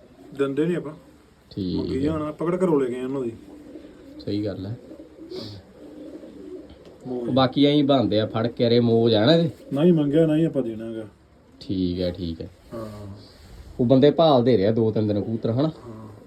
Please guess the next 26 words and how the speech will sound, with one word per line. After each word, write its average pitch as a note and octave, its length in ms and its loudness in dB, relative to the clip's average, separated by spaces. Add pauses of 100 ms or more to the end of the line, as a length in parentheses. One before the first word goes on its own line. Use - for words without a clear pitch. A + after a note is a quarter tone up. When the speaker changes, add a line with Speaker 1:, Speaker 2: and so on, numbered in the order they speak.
(120)
Speaker 1:
ਇੱਕ - 140 -2
ਬੱਚਾ F3+ 280 4
ਕੱਢ E3 220 2
ਗਿਆ G3 140 6
ਸੀ E3+ 80 2
ਇਹਨੇ, F#3+ 120 4
ਚਿੱਟੀਆਂ G3 340 0
ਅੱਖਾਂ G3+ 280 2
ਦਾ G3 320 2 (300)
ਕੱਢਿਆ D#3+ 240 2
ਸੀ E3+ 100 4
ਇਹ E3+ 40 4
ਬੱਚਾ C#3 280 0
ਇਹਨੇ। C#3 120 -4
Speaker 2:
ਹੂੰ। A2 380 -2 (1700)
Speaker 1:
ਧੱਕੇ E3+ 240 -4
ਨਾਲ D3+ 160 2
ਹੀ E3+ 40 2
ਕੱਢ D3 200 2
ਗਿਆ D3+ 120 0
ਸੀ, D3 80 -6
ਚਿੱਟੀਆਂ E3+ 360 0
ਅੱਖਾਂ D#3 280 -2
ਤੇ D3+ 80 -2
ਵਿੱਚੋਂ D3 260 -2
ਭੂ-, E3 200 -6